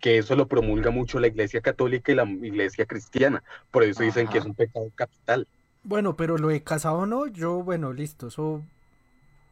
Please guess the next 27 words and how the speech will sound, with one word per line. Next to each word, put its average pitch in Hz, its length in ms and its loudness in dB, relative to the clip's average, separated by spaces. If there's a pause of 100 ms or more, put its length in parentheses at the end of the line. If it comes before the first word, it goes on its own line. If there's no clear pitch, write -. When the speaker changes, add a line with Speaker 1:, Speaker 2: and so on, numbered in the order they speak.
(440)
Speaker 3:
porque 151 300 -8
es 139 100 -8
que 175 100 -4
eso 170 140 -2
lo 180 100 -2
impuso 151 300 -8
la 160 100 -4
Iglesia, 139 380 -4
lo 113 80 -10
del 113 80 -8
matrimonio. 120 640 -8
Pero 151 280 2
hay 139 120 -2
Speaker 1:
Por 139 160 -4
Speaker 3:
gente 160 160 2
Speaker 1:
eso. 170 60 -6
Speaker 3:
que 214 100 -2
le 196 100 -2
gusta, 156 560 -6 (720)
hay 170 160 -2
gente 170 220 -2
que 156 100 -2
le 196 60 0
gusta 160 280 -4
lo 185 160 -2
privado, 165 400 -2
digamos. 131 560 -6